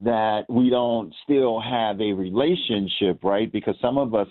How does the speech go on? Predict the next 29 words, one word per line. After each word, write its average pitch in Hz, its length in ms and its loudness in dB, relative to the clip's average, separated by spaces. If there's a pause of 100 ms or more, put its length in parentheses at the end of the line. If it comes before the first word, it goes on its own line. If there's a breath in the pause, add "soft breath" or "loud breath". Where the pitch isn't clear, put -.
actually 101 460 -4
think, 117 340 -2
"Oh, 107 200 0
wow, 107 440 -2
this 123 220 -2
means 101 400 -2 (460 loud breath)
our 110 120 0
relationship 104 680 0
is 95 140 0
gonna 95 240 0
break 90 360 -2
up." 131 320 0 (460)
And 104 140 -2 (100)
so 101 640 2
we 113 200 2
don't 113 360 0
feel 120 500 2
that 95 220 -2 (140)
spark 123 360 -4
that's - 140 -4 (100)
so 113 160 2 (120)
strong. 131 440 -2
But 143 140 -2
see, 180 180 0
that's 220 260 -2 (100)
now 151 720 -2 (460 soft breath)
when 135 640 2
we 147 280 2
start, 139 380 0